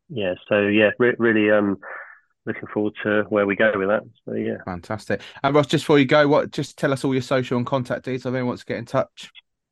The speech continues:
Speaker 1: Yeah, so it is tackle this together dot co dot U K for the website. Um, the same for all of the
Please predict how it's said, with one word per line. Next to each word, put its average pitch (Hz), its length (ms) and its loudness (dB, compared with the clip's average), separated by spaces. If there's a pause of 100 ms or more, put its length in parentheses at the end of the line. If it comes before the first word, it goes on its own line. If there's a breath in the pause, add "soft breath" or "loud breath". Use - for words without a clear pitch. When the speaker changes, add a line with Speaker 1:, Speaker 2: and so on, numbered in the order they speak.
(100)
Speaker 1:
Yeah, 123 120 4 (220)
so 117 220 6
it 120 440 4
is 117 200 2 (400)
tackle 131 280 -2
this 113 100 0 (100)
together 117 340 0 (260)
dot 110 140 -6 (100)
co 110 120 -2
dot 107 160 -2
U 101 180 -4
K 135 240 0 (320)
for 104 460 0 (360)
the 113 60 -4
website. 117 500 -2 (460 loud breath)
Um, 107 300 -2
the 107 100 -8 (100)
same 120 320 2 (220)
for 107 380 2 (160)
all 127 180 6
of 104 120 0
the - 80 -20